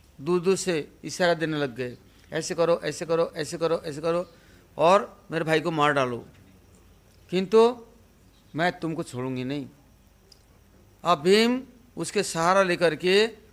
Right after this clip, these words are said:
वो राक्षस को तो मारा, उसके भाई को। इतने में और चारों जग गए। हैं, ये क्या हो रहा है? माँ भी जग गई। तो उस समय वो हिडिंबा आ गई,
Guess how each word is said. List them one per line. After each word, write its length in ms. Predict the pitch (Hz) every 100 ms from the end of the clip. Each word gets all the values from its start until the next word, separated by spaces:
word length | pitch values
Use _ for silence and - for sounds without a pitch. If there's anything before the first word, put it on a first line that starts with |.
| -
वो 80 | 160
राक्षस 340 | 160 170 160
को 100 | 180
तो 80 | 170
मारा, 240 | 190 208
उसके 200 | 196 -
भाई 180 | 190 196
को। 240 | 185 202 - _ _ _ _ _ - _ _ _ - _
इतने 260 | 170 180 220
में 80 | 175
और 180 | 175
चारों 320 | 190 170 175 196
जग 140 | 185
गए। 240 | 160 208 226 - - - _ _ - - - - _ _ _ _ -
हैं, 300 | 160 127 113 _ _ _ _ _ _ _ _ _ _ _ _
ये 60 | 170
क्या 200 | - 185
हो 120 | 185
रहा 100 | 190
है? 140 | 190 -
माँ 220 | 165 165 180
भी 80 |
जग 220 | 185 185 165
गई। 200 | 196 214 220 _ _ _ _ _ - _ - - _ _ -
तो 100 | 175
उस 180 | 196 -
समय 520 | 247 226 180 180 196 - - - _ _ _ -
वो 100 | -
हिडिंबा 800 | 156 170 196 220 202 156 151 165 - _ _ _ _ _ _ _ _ _ _ _ -
आ 120 | 175
गई, 260 | 170 147